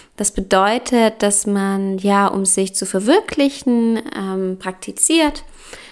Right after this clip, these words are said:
Ähm, es gibt gewisse Traditionen der Spiritualität,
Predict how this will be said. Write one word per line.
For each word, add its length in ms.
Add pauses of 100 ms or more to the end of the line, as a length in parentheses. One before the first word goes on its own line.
(160)
Ähm, 540
es 120
gibt 160 (260)
gewisse 460
Traditionen 800
der 80
Spiritualität, 1300